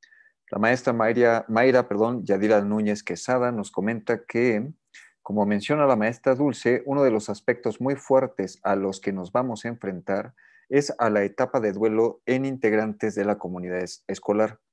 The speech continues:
Aquí en mi contexto, considero que una de las grandes dificultades que enfrentaremos en el plantel será el alto número de deserción escolar, ya que muchos de los alumnos se han estado ausentando porque han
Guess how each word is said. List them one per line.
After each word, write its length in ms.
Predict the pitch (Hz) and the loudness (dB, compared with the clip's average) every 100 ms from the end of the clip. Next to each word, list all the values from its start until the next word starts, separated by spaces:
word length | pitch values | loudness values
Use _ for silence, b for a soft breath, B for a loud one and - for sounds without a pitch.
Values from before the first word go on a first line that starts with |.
| _ b b b | _ b b b
Aquí 220 | - 104 | -8 -2
en 60 | 151 | 0
mi 60 | 143 | 0
contexto, 640 | 127 - 135 - 127 127 | -2 0 -2 -2 -4 -2
considero 540 | 135 143 131 123 127 | -4 -4 0 2 2
que 80 | - | 0
una 180 | 107 117 | -2 -2
de 100 | 113 | -2
las 180 | 95 90 | -2 -2
grandes 380 | 110 131 117 127 | -4 -2 -4 -4
dificultades 760 | 131 127 - 101 113 110 104 | -8 -8 -10 -2 2 2 2
que 80 | 101 | -4
enfrentaremos 680 | 123 113 107 98 104 101 - | -6 -8 -4 0 0 -2 -8
en 100 | 92 | -8
el 140 | 104 | -8
plantel 560 | - 104 101 104 98 101 b b _ | -6 -8 -4 -4 -4 -10 b b _
será 460 | - 127 156 - - | 0 2 2 -2 -2
el 220 | 113 135 | 0 2
alto 340 | 156 156 151 | 0 0 -4
número 460 | 123 123 127 117 113 | -2 -2 -2 0 2
de 160 | 104 | 0
deserción 720 | 107 107 - 87 - - 101 101 | 0 -2 -4 -8 -8 -4 -4 -4
escolar, 560 | - - 82 107 - | -8 -8 -2 -2 -4
ya 220 | - 127 139 | -2 0 0
que 100 | 135 | -2
muchos 360 | 131 - 131 | -4 -6 -4
de 80 | 107 | -2
los 200 | 117 123 | -2 -2
alumnos 560 | 104 104 107 107 - _ | -2 -2 -2 -6 -8 _
se 240 | - 110 | -6 -2
han 120 | 110 113 | -2 -4
estado 300 | - 104 104 | -2 0 0
ausentando 760 | 98 87 90 113 113 110 - b b _ | -2 -8 -4 -4 -4 -6 -8 b b _
porque 280 | 113 107 139 | -6 -2 0
han 260 | 147 147 | 0 -4